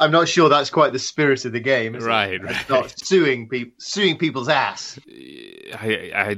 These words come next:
Speaker 2: what I love about it is that these activities like that, you know, you just kind of, in the busyness and the, how serious life is, you just kind of neglect little things like that. Like,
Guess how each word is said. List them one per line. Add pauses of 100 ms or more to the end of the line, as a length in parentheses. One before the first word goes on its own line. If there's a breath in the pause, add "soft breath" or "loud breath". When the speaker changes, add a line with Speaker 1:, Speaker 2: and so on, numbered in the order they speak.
Speaker 2:
what
I
love
about
it
is
that (200)
these
activities
like
that, (760)
you
know,
you
just (140)
kind
of,
in
the
busyness
and
the, (220)
how
serious
life
is,
you
just
kind
of
neglect
little
things
like
that.
Like,